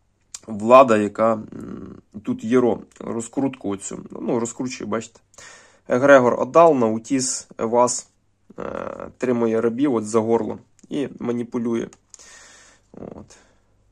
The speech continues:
Це як дар нам показує, тридцять тисяч плюс. Це, це просто маніпуляція. Бачите, карта маніпуляції і як хибо. Це вам як подаруночок, щоб ви не, не потякали, скажімо так. <laughs>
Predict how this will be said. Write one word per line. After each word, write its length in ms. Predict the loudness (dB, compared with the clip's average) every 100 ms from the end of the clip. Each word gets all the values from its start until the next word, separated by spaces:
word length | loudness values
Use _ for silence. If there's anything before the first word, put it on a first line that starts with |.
| _ _ _ _ _ _ _ -16
Це 140 | -12
як 120 | -10
дар 260 | 2 2 4
нам 180 | 0 -6
показує, 500 | -12 -10 -10 -10 -14
тридцять 440 | -14 -14 -14 -16
тисяч 340 | -14 -12 -14 -16
плюс. 440 | -12 -12 -10 -12
Це, 220 | -12 -12 -14 -12
це 120 | -4
просто 340 | -2 -2 0
маніпуляція. 840 | -2 -2 -2 2 4 4 0 -14 -16 _ _ _ _ _ _ _ _
Бачите, 340 | -8 -8 -10 _
карта 300 | -10 -10 -8
маніпуляції 880 | -8 -8 -8 -6 -4 -4 -8 -12 -12 -12
і 80 | -12
як 300 | -12 -14 _ _ _ _ _ _ _ -20 -20 _ _ _ _ _
хибо. 440 | -14 -10 -6 -6 -6 _
Це 140 | 0
вам 180 | 2 4
як 140 | 2
подаруночок, 600 | 0 2 2 2 -2 -6
щоб 160 | -12 -8
ви 80 | -6
не, 140 | -4
не 160 | -4 -6
потякали, 560 | -8 -6 -6 -6 -12 -16 -20 _
скажімо 420 | -14 -12 -14 -14 -16
так. 280 | -20 -20 -20 _ _ -16 -12
<laughs> 220 | -12 -12